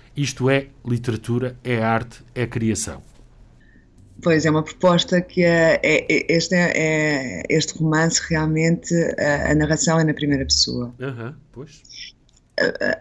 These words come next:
Speaker 2: a, para mim, enquanto leitora também, mas, eh, enquanto escritora, a narração na, na primeira pessoa convoca um tipo de proximidade com o que se está, com a narração, não é?
Speaker 1: Uhum.
Speaker 2: Com a história, com o fio da narrativa, que é diferente,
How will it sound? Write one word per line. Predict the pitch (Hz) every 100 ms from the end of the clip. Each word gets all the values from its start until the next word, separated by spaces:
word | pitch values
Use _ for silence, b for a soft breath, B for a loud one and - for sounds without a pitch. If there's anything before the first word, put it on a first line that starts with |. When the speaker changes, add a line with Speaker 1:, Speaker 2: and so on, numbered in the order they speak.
| - -
Speaker 2:
a, |
para | - 160
mim, | 160 196 214 165 151
enquanto | 143 143 156 165
leitora | 165 175 165 147
também, | 143 139 156
mas, | 165 156 151
eh, | 143 -
enquanto | 151 151 156
escritora, | - - 151 - 175 170 151 -
a |
narração | 165 180 196 196 185 170
na, | 151 165
na | 175
primeira | 175 165 160
pessoa | 165 - - 175 180 170 160 175 - B B B B B B _ -
convoca | 175 180 175 156 196 185 156
um | 156 160
tipo | 185 185 -
de |
proximidade | - 175 185 - 175 165 160 170 143 -
com | 151 151
o |
que | 147
se | -
está, | - 160 156 139 131
com | 143
a |
narração, | 135 131 - 165 226 -
não | 135 151
é? | 190
Speaker 1:
Uhum. | 202
Speaker 2:
Com | -
a |
história, | 143 - 165 156
com | 151
o | 143
fio | 151 147
da |
narrativa, | 139 139 151 - 170 175 190 190 B B B B -
que | 175
é |
diferente, | 175 - 143 131 127